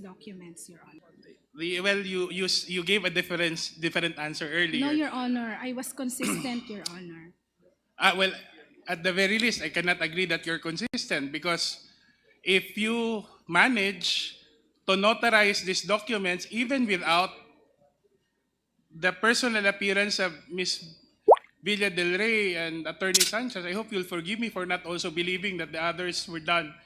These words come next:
Speaker 2: uh, also with the personal appearan-, appearance of the affiants. I mean, I think that's a fair assumption because you already agree, you already admitted to the act of notarizing a document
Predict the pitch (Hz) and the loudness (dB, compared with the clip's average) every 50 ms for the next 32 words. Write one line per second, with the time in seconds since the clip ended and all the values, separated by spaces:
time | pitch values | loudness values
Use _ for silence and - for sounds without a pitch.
0 | _ _ _ _ _ _ _ _ _ _ - 165 170 170 170 170 170 165 160 160 | _ _ _ _ _ _ _ _ _ _ -4 0 2 2 4 4 4 4 2 2
1 | 160 - 156 175 196 202 - 233 196 180 165 170 156 - 170 165 - 185 170 160 | 0 0 0 0 0 2 0 0 -2 -2 -2 -4 -4 -4 -4 -4 -2 -4 -4 -4
2 | 165 160 - 170 170 165 165 165 165 160 - 160 - - 180 170 170 170 151 175 | -6 -6 -4 -4 -2 -2 -2 -4 -6 -8 -12 -14 -6 -4 -2 -2 -2 -2 -4 -6
3 | 156 151 147 151 - 175 170 185 175 147 127 135 - - - - - _ _ _ | -6 -6 -8 -6 -4 -6 -6 -6 -6 -8 -10 -12 -12 -12 -14 -14 -18 _ _ _
4 | _ 170 185 185 185 175 175 175 - 220 226 175 165 165 - 175 165 - 180 175 | _ -8 -6 -6 -4 -4 -4 -4 -4 -6 -4 -6 -6 -6 -6 -10 -6 -2 -2 -2
5 | 165 131 120 - - - - - - 143 143 - 156 160 185 190 - 175 147 143 | -2 -4 -8 -16 -20 -20 -20 -14 -10 -6 -4 -4 -4 -4 -6 -6 -8 -10 -12 -10
6 | 151 165 175 202 180 208 208 202 202 202 214 220 220 175 175 170 190 190 - - | -10 -4 -4 -2 0 0 0 2 2 2 2 2 0 -2 -4 -4 -6 -8 -8 -12
7 | - - - - - - - 196 226 220 185 202 202 202 202 214 233 254 208 247 | -20 -20 -20 -20 -20 -8 -4 -4 -2 0 0 0 0 2 2 2 2 2 2 0
8 | 240 - 175 175 165 170 190 202 226 240 - - 170 165 151 151 - - _ _ | 0 0 -2 -2 -2 -4 -2 -2 -2 0 0 0 0 0 0 -6 -16 -20 _ _
9 | _ _ _ _ _ _ _ _ _ _ - 180 175 180 170 160 190 240 277 277 | _ _ _ _ _ _ _ _ _ _ -6 -2 0 0 0 4 6 6 6 6
10 | - - - - _ - 175 175 175 175 160 160 151 - - _ _ _ _ _ | 2 -8 -16 -18 _ -2 0 2 2 0 -2 -8 -16 -20 -20 _ _ _ _ _
11 | _ _ _ _ - 175 214 254 262 254 - 226 214 214 214 226 - - 214 202 | _ _ _ _ -4 0 2 2 2 0 2 2 4 4 4 2 0 -2 -4 -6
12 | 160 156 147 170 196 196 - 226 214 185 175 165 165 170 | -8 -6 0 0 0 0 0 -4 -4 -2 -2 -4 -4 -6